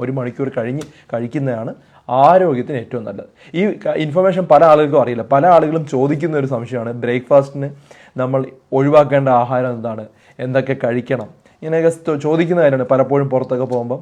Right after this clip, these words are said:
പല ആളുകളും കാണുമ്പോൾ ചോദിക്കുന്നതാണ്. ഈ കുറേ ദിവസമായിട്ട് ഇങ്ങനെ ഒരു വീഡിയോ ചെയ്യണമെന്ന് കരുതുന്നു. അപ്പം ഇത് നിങ്ങൾ ധാരാളം ആളുകളിലോട്ട് ഷെയർ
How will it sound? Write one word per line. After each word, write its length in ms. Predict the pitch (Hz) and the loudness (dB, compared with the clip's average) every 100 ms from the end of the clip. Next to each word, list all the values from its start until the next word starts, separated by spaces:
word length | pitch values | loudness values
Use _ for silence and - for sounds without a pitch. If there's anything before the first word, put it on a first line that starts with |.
| 117 | -4
പല 120 | 120 120 | -2 -2
ആളുകളും 260 | 117 127 120 | -2 -6 -4
കാണുമ്പോൾ 300 | 117 117 120 120 | -4 -4 -6 -8
ചോദിക്കുന്നതാണ്. 400 | 110 107 104 107 123 | -10 -10 -10 -10 -2
ഈ 20 | 131 | 2
കുറേ 140 | 139 180 190 | 4 4 4
ദിവസമായിട്ട് 400 | 156 165 151 143 | 2 2 0 0
ഇങ്ങനെ 180 | 139 139 | -4 -4
ഒരു 80 | 127 120 | -4 -4
വീഡിയോ 200 | 127 131 | -2 -2
ചെയ്യണമെന്ന് 360 | 120 117 117 113 | -4 -6 -8 -8
കരുതുന്നു. 340 | 107 104 110 - _ _ _ _ _ | -10 -10 -14 -16 _ _ _ _ _
അപ്പം 200 | - 143 143 139 | -4 -4 -2 -2
ഇത് 80 | 156 147 | -2 -2
നിങ്ങൾ 180 | 143 147 135 | -2 0 2
ധാരാളം 320 | 131 139 143 131 | 4 4 4 2
ആളുകളിലോട്ട് 480 | 131 135 139 139 135 135 | 2 0 0 0 -2 -6
ഷെയർ 200 | 123 | -6